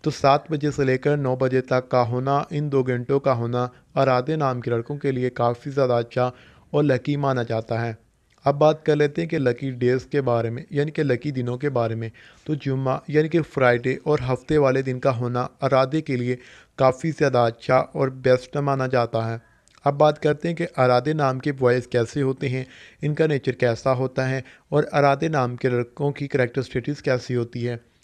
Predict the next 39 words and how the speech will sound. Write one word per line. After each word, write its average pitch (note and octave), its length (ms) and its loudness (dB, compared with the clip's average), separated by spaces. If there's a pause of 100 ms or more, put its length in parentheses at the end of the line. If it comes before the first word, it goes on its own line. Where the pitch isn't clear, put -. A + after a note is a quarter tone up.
(140)
आराध्य C3+ 380 4
नाम D3+ 240 -2
के D3 100 -2
लड़के B2+ 320 0
काफ़ी C3+ 380 -2
ज़्यादा B2+ 240 0
अच्छे C3 260 -4
नेचर C#3 260 -4
के C#3 120 -8
होते A#2+ 280 -6
हैं। C3 260 -4 (380)
आराध्य C3 360 2
नाम D3+ 220 -2
के B2+ 120 -8
लड़के B2 300 -2
स्मार्ट C#3 440 -4
होते B2 240 -6
हैं। A#2 180 -6 (340)
इस - 200 -8
नाम C#3 200 -2
के D#3 120 -4
बच्चों D#3 300 -2
को C#3 160 -2
लिखने C3 320 -4
पढ़ने C3 340 -4
का C3+ 140 -6
भी B2+ 120 -4
काफ़ी A#2+ 380 -2
ज़्यादा B2+ 240 -2
शौक़ B2 400 -4
और D3+ 100 -2
लगाव B2+ 380 2
पाया C#3+ 260 2
जाता C3 340 -2
है। C#3+ 180 -2 (420)
आराध्य C3+ 400 4
नाम C#3 240 -2
के B2+ 120 -8
लड़-, B2 240 -2